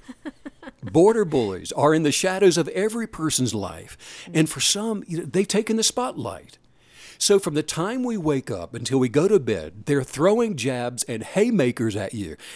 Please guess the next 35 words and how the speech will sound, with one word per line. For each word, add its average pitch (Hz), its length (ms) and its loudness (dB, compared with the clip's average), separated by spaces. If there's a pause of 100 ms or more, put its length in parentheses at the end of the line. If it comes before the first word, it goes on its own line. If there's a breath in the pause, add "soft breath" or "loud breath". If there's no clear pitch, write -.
They 180 140 0
talk 202 400 -2
junk 196 420 0
and 143 80 2
they 135 80 4
fill 185 240 4
your 180 160 2
head 190 300 0
with 156 160 0
what 165 180 4
you 151 140 -2
can't 180 480 -8
do 87 320 -8 (400 loud breath)
or 135 80 0
how 185 160 2
much 190 160 2
of 165 80 0
a 160 60 2
failure 170 580 0
you 95 260 -4
are. 78 320 -10 (760)
They 151 140 4
love 156 240 6
seeing 165 380 2
you 147 140 0
agree 135 420 0
with 123 260 0
those 123 320 -2
outer 131 280 -2
voices. 110 760 -6 (1400 loud breath)
The 196 120 4
energetics 208 520 2
of 143 80 -4
border 180 260 -2
bullies' 175 400 0